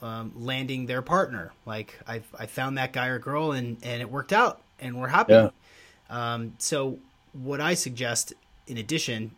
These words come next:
Speaker 1: to add on, to add on to yours, is to think about, well, you've, you, you've, you've gotten things done, at least one or two things done.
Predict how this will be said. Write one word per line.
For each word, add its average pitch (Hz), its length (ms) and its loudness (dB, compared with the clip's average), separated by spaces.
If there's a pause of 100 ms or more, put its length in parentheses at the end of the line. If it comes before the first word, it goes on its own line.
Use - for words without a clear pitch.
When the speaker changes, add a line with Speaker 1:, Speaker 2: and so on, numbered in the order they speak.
Speaker 1:
to - 140 -8
add 123 140 -2
on, 123 320 -4
to 120 120 -6
add 117 140 0
on 147 180 -4
to 131 120 -8
yours, 110 400 -4
is 107 80 -6
to 120 120 -6
think 180 280 -4
about, 120 400 -2
well, 117 300 -8
you've, 123 340 -8 (120)
you, 127 280 -10
you've, 127 240 -10 (160)
you've 135 180 -12
gotten 196 280 6
things 170 280 2
done, 131 260 -4
at 170 120 -2
least 247 260 -2
one 165 300 0
or 156 60 0
two 139 220 -2
things 131 400 -6
done. 110 540 -6